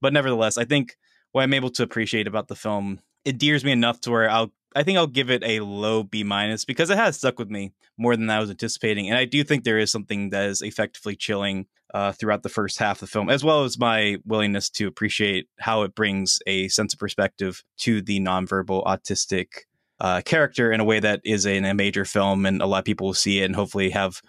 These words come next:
more room to understand and sympathize with, uh, families and family members who h-, deal with these challenges on a day-to-day basis.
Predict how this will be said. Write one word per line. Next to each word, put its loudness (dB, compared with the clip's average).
more 4
room 2
to 0
understand 0
and 0
sympathize 0
with, -6
uh, 2
families 0
and -4
family 2
members 2
who -2
h-, -10
deal 2
with -2
these -2
challenges 0
on 2
a 0
day-to-day -2
basis. -4